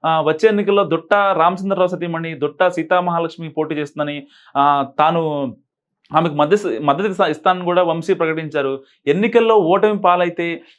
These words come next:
ఆ, తనకు నియోజకవర్గంలో మనుగడ ఉండదన్న అభిప్రాయానికి వంశీ వచ్చారని ఆయన మాటలే, ఆ, కొం-, కొంచెం కొన్ని నిదర్శనాలు చెప్పుకోవాలి. అందుకే ఏడాదిగా ఆయన ప్రత్యామ్నాయ ఏర్పాట్లలో నిమగ్నమయ్యారు. అందులో భాగంగానే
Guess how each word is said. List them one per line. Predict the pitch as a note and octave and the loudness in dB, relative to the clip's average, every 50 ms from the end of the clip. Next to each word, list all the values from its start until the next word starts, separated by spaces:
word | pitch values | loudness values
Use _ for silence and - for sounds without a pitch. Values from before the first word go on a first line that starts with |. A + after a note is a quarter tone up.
| _ - | _ -2
ఆ, | D3+ D3 | -2 0
తనకు | F3+ - E3 F3+ F3 F#3 | 2 0 0 0 -2 -2
నియోజకవర్గంలో | E3 E3+ F#3 F#3+ G#3 F3 G3+ G3 G3 G3 G3 | -2 -2 -2 -2 -2 -2 -2 -2 0 -2 -2
మనుగడ | F3+ C#3+ B2+ B2 B2+ C3 C#3+ F3+ G#3 A#3 A3 | -2 -4 -6 -2 0 0 2 4 4 6 6
ఉండదన్న | A3 G3 F3+ F#3 G3+ A3 G3+ G#3+ G#3 G3+ | 6 4 4 2 2 2 2 2 2 4
అభిప్రాయానికి | F#3+ F#3+ F#3+ F#3 G3 G3 F#3 F#3 F3 F3 F#3 F3+ | 2 2 0 2 0 0 0 0 -4 -4 -2 -2
వంశీ | E3+ E3 F3 E3+ - F#3 | -2 -2 -4 -2 -2 -2
వచ్చారని | F3 E3 E3+ - E3 D3+ D3+ D3+ D3 D3 C#3 - _ _ _ - | -2 -2 -2 -2 -2 -2 -4 -6 -10 -12 -14 -16 _ _ _ 0
ఆయన | C#3 D3+ E3+ F3+ | 2 2 2 2
మాటలే, | F3 E3+ E3 E3 E3 F3+ F#3 F#3 F3+ F3 E3 | 2 2 2 2 2 0 0 0 0 0 0
ఆ, | D#3 D3+ C#3+ C3 C3 | 0 0 0 -2 -4
కొం-, | B2+ B2+ D3 C#3 C#3 C3+ - | -4 -6 -6 -6 -6 -4 -4
కొంచెం | E3+ D#3+ D3 E3 D#3 D3+ C#3+ | -4 -4 -2 -4 -6 -8 -4
కొన్ని | - D#3+ D#3 D#3 D3 | -4 -2 -2 -2 -4
నిదర్శనాలు | C#3 C3+ E3+ E3 - G3 F3 D#3 | -2 0 0 0 2 0 0 0
చెప్పుకోవాలి. | C#3+ D3 C#3+ - - C#3+ C#3 C3+ C3+ C3+ C3+ C3+ - - _ _ | 0 -4 -4 -4 -4 -2 -2 0 0 -2 -4 -6 -10 -20 _ _
అందుకే | - F#3+ A3+ B3 C4+ B3 | -2 0 2 2 2 2
ఏడాదిగా | G3 G3 G#3 A3 A#3 A3 A#3 A3+ A3+ | 4 4 4 4 4 4 4 2 2
ఆయన | G#3+ G#3 G3+ | 2 2 2
ప్రత్యామ్నాయ | G3 F#3 F3+ F#3 G#3 G#3 G3+ G3+ G3 | 0 0 0 0 0 0 2 0 0
ఏర్పాట్లలో | F#3+ F#3 F#3 F#3 F3+ F#3 F3+ F3+ F3+ | 0 0 -2 0 2 2 2 2 2
నిమగ్నమయ్యారు. | F3+ E3+ E3+ E3 D#3+ E3 E3+ E3 E3 E3 D#3+ E3 | 0 0 -4 -4 -6 -6 -6 -6 -4 -4 -4 -2
అందులో | D#3+ D3+ D#3 F3+ G3 | -2 -2 0 0 0
భాగంగానే | F3+ F3+ F3 F3 E3+ E3+ E3+ E3 E3+ E3+ | 0 0 -2 -2 -4 -6 -8 -8 -10 -12